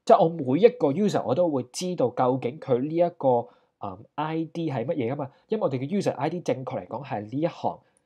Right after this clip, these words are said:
而唔係呢一行。呢一行呢，就只不過我哋呢個新增嘅 item，呢個新增嘅項目嘅I D係佢自己隨機彈出嚟嘅，係唔關事嘅。咁個問題就係話啦，<clears throat> OK，有乜嘢方法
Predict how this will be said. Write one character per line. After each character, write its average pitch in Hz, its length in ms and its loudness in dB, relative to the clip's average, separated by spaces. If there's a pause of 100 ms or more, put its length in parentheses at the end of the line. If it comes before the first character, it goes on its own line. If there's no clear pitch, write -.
(280)
而 123 80 -8
唔 104 100 -8
係 107 140 -6
呢 160 60 0
一 196 60 0
行。 - 300 -6
呢 180 80 -6
一 220 60 2
行 202 280 -4
呢， 170 100 -4
就 143 120 -2
只 117 220 -10
不 170 80 -4
過 147 80 -2
我 131 40 -2
哋 107 120 -6
呢 139 80 -2
個 151 80 0
新 156 400 -10
增 156 260 -6
嘅 123 160 -2
item， 143 420 -10
呢 127 60 -10
個 147 80 -6
新 156 300 -12
增 147 100 -8
嘅 143 40 -8
項 113 340 -2
目 107 80 -12
嘅 - 140 -12
I 135 260 -4
D 135 240 -4 (180)
係 - 80 -8
佢 - 40 -12
自 127 100 -4
己 120 220 -4
隨 92 300 -12
機 151 220 -4
彈 95 260 -8
出 139 120 -6
嚟 110 100 0
嘅， 110 80 -10
係 - 80 -10
唔 - 160 -20 (140)
關 143 260 -4
事 123 140 -12
嘅。 98 120 -10 (280)
咁 196 80 -2 (100)
個 - 80 -4
問 - 0 -
題 117 140 -6
就 110 80 -6
係 107 40 -4
話 107 60 -2
啦， 117 220 -2 (220)
<clears throat> 202 200 6
OK， 185 260 2 (280)
有 135 140 0
乜 220 220 4
嘢 - 40 0
方 190 180 0
法 - 300 -2